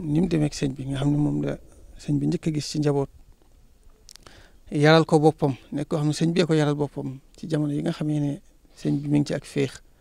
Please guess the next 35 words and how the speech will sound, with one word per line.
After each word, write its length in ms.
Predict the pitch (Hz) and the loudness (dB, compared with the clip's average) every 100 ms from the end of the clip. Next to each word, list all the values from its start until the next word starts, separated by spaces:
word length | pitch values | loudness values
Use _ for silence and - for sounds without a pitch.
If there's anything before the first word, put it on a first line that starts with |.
| - - - - - _ _ _ _ - _ _ _ _ _ _ - | -20 -20 -20 -20 -20 _ _ _ _ -20 _ _ _ _ _ _ -8
Jamono 460 | 139 139 139 135 - 226 220 _ _ _ - | -4 -2 -2 -6 -10 -20 -20 _ _ _ -8
yi 140 | 143 | -2
muy 140 | 147 147 | 0 2
soog 220 | 170 151 | 2 0
a 20 | |
sañ 180 | 147 143 | 2 0
ci 100 | - | 0
Touba. 260 | 151 135 131 - - - _ _ - - - _ _ - _ - - - 285 | -6 -4 -8 -14 -20 -20 _ _ -20 -20 -20 _ _ -20 _ -20 -20 -20 -16
Bi 140 | 151 143 | -12 -6
sëñ 200 | 180 170 | -2 -2
bi 80 | |
daan 220 | 151 143 143 | -2 -4 -4
tërbiye, 360 | 165 156 147 147 | -4 0 0 0
tërbiye 360 | 156 147 147 | -2 2 2
bu 100 | 143 | 2
metti 360 | 151 147 - 139 | 2 2 0 -2
be, 180 | 143 147 - | -2 -2 -4
tërbi 280 | 147 147 | -4 -2
nga 100 | 165 | -2
xa-, 160 | 151 - | -4 -4
tërbiye 360 | - 151 160 156 | -2 2 4 4
bi 60 | 165 | 4
nga 100 | 190 | 2
xam 100 | 175 | 4
ne 60 | |
moo 120 | 165 | 4
ko 100 | 175 | 4
daan 140 | 156 151 | 4 4
defal 180 | 151 151 | 2 2
boppam. 320 | 151 - 135 - - - - - - - - - - - - - | 2 0 -6 -6 -20 -20 -20 -20 -20 -20 -20 -20 -20 -20 -20 -18
Soxna 440 | - - 147 143 | -2 4 6 6
si 260 | 135 143 - | 0 -2 -4
ci 120 | - 143 | -4 2
jamono 280 | 147 139 | 4 6
yooyu, 520 | 139 143 151 147 143 | 6 6 6 4 -4